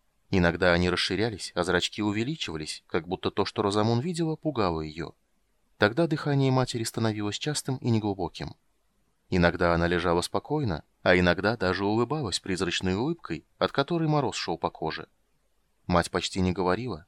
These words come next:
а то, что сыновья слышали от нее, было бессвязным лепетом. И ничто не могло заставить ее очнуться или хотя бы отвлечься от тех видений, во власти которых она пребывала. Рейслин ухаживал за матерью.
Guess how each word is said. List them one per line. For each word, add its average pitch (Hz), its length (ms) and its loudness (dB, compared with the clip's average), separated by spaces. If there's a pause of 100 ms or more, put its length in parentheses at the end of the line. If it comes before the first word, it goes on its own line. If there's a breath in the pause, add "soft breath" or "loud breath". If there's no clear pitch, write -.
а 90 120 0
то, 101 120 0
что - 160 -4
сыновья 107 420 0
слышали 160 400 -2
от 85 120 -4
нее, 82 320 -2 (100)
было 156 260 2
бессвязным 123 540 -2
лепетом. 82 480 -8 (800)
И 95 100 4
ничто 90 300 2
не 113 120 2
могло 82 300 0
заставить 85 480 -2
ее 95 200 0
очнуться - 540 -2 (100)
или 90 160 -2
хотя 135 300 -2
бы 151 100 2
отвлечься 120 460 -2
от - 60 -4
тех - 240 -6
видений, 143 520 -4
во 90 160 4
власти 87 340 0
которых 147 460 -2
она 123 220 2
пребывала. 78 640 -4 (1600)
Рейслин 160 480 0
ухаживал 131 500 -2
за 113 120 0
матерью. 82 540 -4